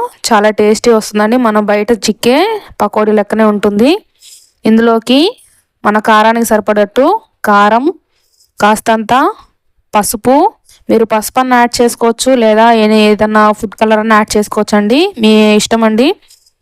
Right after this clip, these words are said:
ఇందులోకి టేస్ట్కి తగ్గట్టు సాల్ట్, సాల్ట్ చూసి వేసుకోండి, ఎందుకంటే క్యాబేజ్ కాస్త సాల్టీగా ఉంటుంది.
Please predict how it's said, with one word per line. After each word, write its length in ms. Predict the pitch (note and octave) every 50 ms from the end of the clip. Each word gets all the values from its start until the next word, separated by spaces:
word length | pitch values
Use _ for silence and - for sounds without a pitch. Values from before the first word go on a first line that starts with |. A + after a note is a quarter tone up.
| - - - _ -
ఇందులోకి 760 | G#3+ A3 A3+ A3+ A3+ A3+ A#3 A3 - C4+ D#4 F#4+ A#4 A#4+ - - _ _ _ _ _ - - - _ -
టేస్ట్కి 380 | A#3 A#3 A#3 - - B3+ A#3+ A3+
తగ్గట్టు 460 | A3 G#3+ G3+ G#3+ A3 G3+ - C#4 D4+
సాల్ట్, 500 | D4 - A3 G#3 G#3+ G#3+ G#3+ G3+ A#3 B3+ D4+ F4+ F#4+ - - - _ _ _
సాల్ట్ 500 | - - A3+ G#3+ A3 A#3+ C4 B3+ - B3
చూసి 260 | A#3+ B3+ B3 - B3
వేసుకోండి, 500 | A#3+ A3 G#3+ - - A3 A3 G#3+ G#3+ B3
ఎందుకంటే 400 | A#3+ G#3+ G#3+ A3 G#3+ A3 A3 A#3
క్యాబేజ్ 440 | - A3 G#3 G#3 G3+ G#3+ A3 G#3+ -
కాస్త 260 | - G#3 G3+ - -
సాల్టీగా 540 | - - G#3 G#3 G#3 G#3+ - A3+ A3 G#3+ G#3+
ఉంటుంది. 460 | G#3 G#3 F#3+ G#3+ G3+ G3+ G3+ A#3+ D4